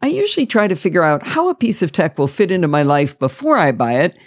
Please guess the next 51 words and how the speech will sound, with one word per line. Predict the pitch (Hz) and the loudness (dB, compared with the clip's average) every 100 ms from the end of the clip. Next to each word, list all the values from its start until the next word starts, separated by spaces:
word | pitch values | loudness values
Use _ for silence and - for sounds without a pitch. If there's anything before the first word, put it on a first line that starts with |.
| _ _ | _ _
but | - | -8
sometimes | - 466 480 403 311 | -6 -6 -6 -2 -2
I | 240 | 2
buy | 233 226 | 2 2
it | 214 | 0
on | 202 | -2
faith | 170 - 160 165 - | -4 -2 0 0 0
that | 143 | -2
the | 135 | 0
device | 127 143 160 156 | 0 0 0 0
will | 175 | -2
find | 151 127 131 | 0 -2 -2
its | 135 | -2
own | 139 127 | -2 -4
place. | - 233 208 - - _ _ _ _ 127 | -2 0 0 -4 -16 _ _ _ _ -6
I'm | 131 | 0
easily | 185 175 175 160 | 2 2 2 2
influenced | 160 165 160 208 | 0 0 -2 -2
by | 170 147 | -2 0
my | 139 | -2
geek | 147 160 | -2 -6
friends | - 156 143 143 | -4 -2 -2 -2
in | 139 | -2
this | 135 - | -2 0
regard, | 135 135 139 202 - - | 0 2 2 0 -6 -20
so | - 330 320 311 - | -4 0 2 2 0
if | 269 | 0
a | 262 | -2
lot | 160 302 | 0 0
of | 320 | 0
them | 233 208 | 0 0
say | - | 0
something | - 208 185 | 0 -2 0
is | 175 143 | 0 0
great, | 226 - - | -2 -2 -4
I'll | - | -2
probably | - 175 156 139 | 0 -2 -2 -2
give | 131 131 123 | 0 0 0
it | |
a | 135 | -2
try. | - 196 123 - _ _ _ _ _ 202 | 0 0 -2 -8 _ _ _ _ _ -4
In | |
twenty | - 320 320 | 0 2 2
nineteen, | 240 214 220 202 180 | 0 -2 -2 0 0
I | |
bought | 135 147 | 0 0
a | 139 | -2
fifth | - 226 - | -2 -4 0
gen | 190 175 170 | -2 0 -2
iPad | 151 151 156 139 139 | -2 0 0 0 0
mini. | 143 117 - | -2 -2 -10